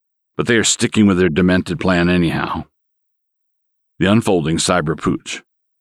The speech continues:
What was the Mueller investigation based on? How many millions were spent on it? When did intelligence officials at the highest levels of our government begin their attempts to orchestrate their slow-motion coup against a newly elected president? Are any of them in jail yet?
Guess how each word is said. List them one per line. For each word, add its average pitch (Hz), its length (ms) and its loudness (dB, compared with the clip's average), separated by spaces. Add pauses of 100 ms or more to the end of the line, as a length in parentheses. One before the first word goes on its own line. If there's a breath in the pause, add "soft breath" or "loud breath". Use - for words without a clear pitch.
(460)
What 175 200 0
was 120 120 -2
the 104 100 2
Mueller 98 320 6
investigation 85 680 -2
based 82 320 -4
on? 101 240 -2 (360)
How 135 80 -2
many 160 160 4
millions 95 520 4
were 87 80 -2
spent - 360 -2
on 82 180 -2
it? - 80 -8 (420)
When 147 180 2
did 131 140 2
intelligence 92 640 0
officials 95 500 -2
at 76 100 -10
the 82 100 -4
highest 101 320 -2
levels 92 360 0
of 78 100 -4
our 92 140 0
government 87 520 -2
begin 98 300 0
their 95 140 2
attempts 92 420 -2
to - 120 -6
orchestrate 101 600 -2 (420)
their 101 120 0
slow-motion 104 720 2
coup 101 280 0
against 92 360 -2
a 98 60 0
newly 92 300 2
elected 90 400 -2
president? 104 500 -2 (460)
Are 113 160 0
any 143 220 2
of 107 80 0
them 117 180 2
in 113 100 4
jail 104 320 2
yet? 127 280 0